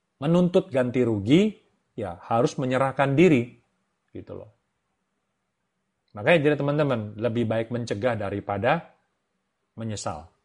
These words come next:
gitu loh. Bagaimana cara cek swasta dan resmi? Cara ngeceknya, lihat aja A R C kamu, apakah kamu masih bekerja di tempat itu. Cuman itu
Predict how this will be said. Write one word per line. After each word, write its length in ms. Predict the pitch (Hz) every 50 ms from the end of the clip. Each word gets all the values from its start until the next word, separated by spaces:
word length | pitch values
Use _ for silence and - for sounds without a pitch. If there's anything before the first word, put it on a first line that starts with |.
| _ _ _ _ _
gitu 240 | _ 98 92 - 92
loh. 160 | 90 90 92
Bagaimana 560 | 101 123 131 135 156 160 160 165 175 190 196
cara 400 | 190 - 170 156 151 156 156 151
cek 240 | - - 151 - -
swasta 560 | - - 156 143 139 - - - 160 156 156
dan 320 | 151 143 131 123 117 113 113
resmi? 320 | 120 117 - 131 117 95 87 - _ _ _ _ _ _ _ _ _ _ _ _ _
Cara 240 | - 151 151 156
ngeceknya, 560 | 170 175 180 - 190 - - 185 156 117 104 - 120
lihat 240 | 139 165 160 165 175
aja 240 | 170 165 190 175 160
A 160 | 147 151 143
R 80 | 139 139
C 160 | - - 147
kamu, 560 | 139 143 135 135 135 143 156 175 190 202 202 - - _ _ _ _ _ _ _ _ _ _ _ _ _ _ _ _ _ _ _ _ _ _ _ _ _ _ _ _ _ _ _ _ _
apakah 400 | - 117 117 - 135 123 139 -
kamu 240 | 139 139 147 151 147
masih 240 | 131 123 - 143 131
bekerja 320 | 123 117 - 123 117 127
di 80 | 117 120
tempat 320 | 120 110 110 117 - 117
itu. 240 | 101 - 104 90 -
Cuman 240 | - 139 135 147 151
itu 160 | 151 123 151